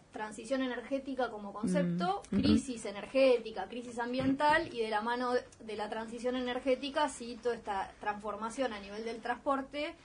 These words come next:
Speaker 1: de, por ejemplo, los autos eléctricos, que
Speaker 2: Ujú.
Speaker 1: quizás en Argentina no están con, bueno, colectivos eléctricos, pero en los
Speaker 2: Ujú.
Speaker 1: países del norte global o del primer
Speaker 2: Ujú.
Speaker 1: mundo sí empiezan a tener autos eléctricos como si fuese,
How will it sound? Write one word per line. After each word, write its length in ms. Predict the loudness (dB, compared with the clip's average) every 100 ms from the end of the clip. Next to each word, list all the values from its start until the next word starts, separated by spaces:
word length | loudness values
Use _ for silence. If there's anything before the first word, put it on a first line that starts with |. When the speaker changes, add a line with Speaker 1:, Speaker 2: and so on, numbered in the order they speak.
| -20 -14
Speaker 1:
de, 260 | -8 -6 -4
por 140 | -6
ejemplo, 340 | -8 -8 -6 -6
los 200 | -6 -10
autos 320 | -12 -12 -14
eléctricos, 520 | -14 -16 -18 -16 -16 -6
que 100 | -2
Speaker 2:
Ujú. 100 | 2
Speaker 1:
quizás 220 | 4 2
en 80 | -4
Argentina 460 | -8 -6 -2 -2
no 80 | -2
están 220 | -6 -4
con, 160 | -4 -2
bueno, 340 | 2 2 0
colectivos 500 | -6 -8 -8 -2 0
eléctricos, 520 | 2 2 0 -4 -10 -4
pero 160 | -2 2
en 60 |
los 80 | 2
Speaker 2:
Ujú. 80 | 2
Speaker 1:
países 300 | 0 0 0
del 160 | 0
norte 260 | -2 -4 -4
global 640 | -2 0 4 6 4 2
o 40 | -6
del 120 | -6
primer 240 | -2 0
Speaker 2:
Ujú. 100 | 4
Speaker 1:
mundo 400 | 4 4 2 2 -2 -20 -20
sí 280 | -10 -4 2
empiezan 400 | 2 0 -4 -4
a 60 | -4
tener 240 | -6 -4
autos 320 | -4 -4 -4
eléctricos 480 | -2 -4 -4 -2 -4
como 240 | -4 -12
si 120 | -12 -10
fuese, 500 | -10 -8 -2 -2